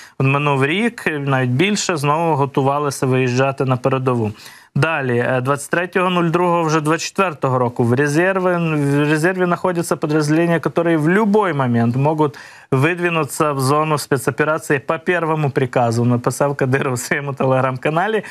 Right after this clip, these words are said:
Це був лютий місяць цього року. Потім травень, двадцять третього травня. «По першому приказу в зону спецоперації готові відправитися несколько десятків тисяч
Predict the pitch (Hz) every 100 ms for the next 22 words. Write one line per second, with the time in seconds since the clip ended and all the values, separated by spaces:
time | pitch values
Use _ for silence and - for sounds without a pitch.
0 | - - _ 156 151 147 151 147 147 143
1 | 139 123 143 139 156 226 240 208 - -
2 | _ _ 185 175 160 160 147 143 151 160
3 | 170 170 - 170 170 180 175 180 185 190
4 | 190 185 180 175 170 202 208 202 196 190
5 | 196 190 185 170 180 175 - 156 165 180
6 | 185 - 170 160 - 175 170 165 170 170
7 | 165 156 170 196 - 175 175 160 160 170
8 | 156 - 131 - 147 143 123